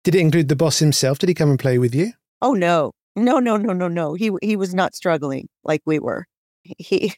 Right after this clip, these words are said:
Speaker 2: <laughs> Patty met him later because they were both from Jersey, and she met him at the Stone Pony 'cause she used to hang out there too, and they happened to meet. And, uh, that's how that happened. That was,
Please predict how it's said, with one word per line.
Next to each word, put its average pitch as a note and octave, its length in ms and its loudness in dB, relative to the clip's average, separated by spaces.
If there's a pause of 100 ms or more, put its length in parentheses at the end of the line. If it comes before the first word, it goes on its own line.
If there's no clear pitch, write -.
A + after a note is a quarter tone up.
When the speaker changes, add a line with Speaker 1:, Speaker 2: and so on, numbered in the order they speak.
Speaker 2:
<laughs> C4 600 -4
Patty A3 280 0
met G3 220 0
him F3 160 -2
later F3 300 -2
because E3 260 -4
they F3 100 -6
were E3 80 0
both E3 260 -4
from D#3+ 160 -8
Jersey, D#3+ 460 -4
and D3 160 -10
she E3+ 140 -6
met E3 200 0
him D3+ 120 -2
at C#3+ 80 -4
the E3+ 80 -12
Stone D#3 360 -2
Pony D3+ 300 -2
'cause - 140 -12
she - 160 -8
used D3+ 180 -6
to - 80 -6
hang D3 240 -2
out D3+ 160 -2
there - 160 -6
too, - 380 -4
and - 100 -8 (240)
they E3 100 -2
happened D#3 340 -4
to D3+ 40 0
meet. D#3 260 0 (220)
And, D#3 340 0
uh, D3 260 -2
that's E3 240 -2
how D#3+ 120 -2
that D#3 220 -2
happened. D3+ 360 -4
That D#3 160 -4
was, D3 280 -8